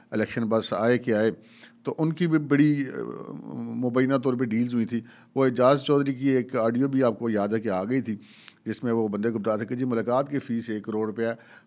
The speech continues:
बाकी तो उसके बाद अलावा मामलात होंगे। फिर खबरें ऐसी आईं कि जनाब करोड़ों रुपए में उनका, अ, जो उन्होंने टिकट बेचे मुबैना तौर पे, और फिर ऐसी भी खबरें आई कि वो उन पैसों में से एक बड़ी खासी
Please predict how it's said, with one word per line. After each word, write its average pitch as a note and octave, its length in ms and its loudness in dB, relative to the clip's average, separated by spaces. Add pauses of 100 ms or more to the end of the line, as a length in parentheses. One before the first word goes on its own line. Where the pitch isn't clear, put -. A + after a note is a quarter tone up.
बाकी A#2 360 -2
तो G#2+ 120 -8
उसके G#2 200 -6
बाद G2 440 -4
अलावा G2+ 340 -4
मामलात F#2 520 -6
होंगे। F#2+ 200 -6
फिर G3+ 160 0
खबरें G#3 260 2
ऐसी G3+ 220 -2
आईं G3+ 180 -2 (340)
कि D3 80 -4
जनाब D3 340 0
करोड़ों D#3 280 2
रुपए D3+ 180 2
में D3 140 2
उनका, C#3+ 240 2
अ, B2+ 640 0
जो B2+ 260 -4
उन्होंने B2 240 -2
टिकट B2+ 300 -2
बेचे A#2+ 380 0 (500)
मुबैना A#2+ 440 4
तौर B2 200 2
पे, B2+ 160 -2
और B2+ 120 4
फिर A#2+ 220 -4
ऐसी G2+ 200 -4
भी D3 140 0
खबरें C#3 240 0
आई C#3 120 0
कि C3+ 120 -6
वो B2+ 300 -2 (300)
उन B2+ 140 -4
पैसों B2+ 280 0
में B2+ 100 -4
से B2+ 120 -4
एक A#2+ 200 -6
बड़ी C3 220 0
खासी B2 720 -8